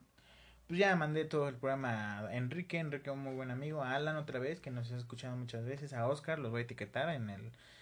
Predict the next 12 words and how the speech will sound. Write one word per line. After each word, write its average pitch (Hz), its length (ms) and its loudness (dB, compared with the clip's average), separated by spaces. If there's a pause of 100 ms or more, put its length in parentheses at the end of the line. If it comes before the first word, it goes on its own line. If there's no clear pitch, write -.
(360)
en 127 120 0
la 117 140 0
página 131 340 -2
para 107 220 -2
que 98 480 -8
nos, 110 260 -4
bueno, 151 200 2
no, 151 180 -2 (500)
no 147 80 -4
en 151 80 0
la 127 140 -2
página, 117 200 -6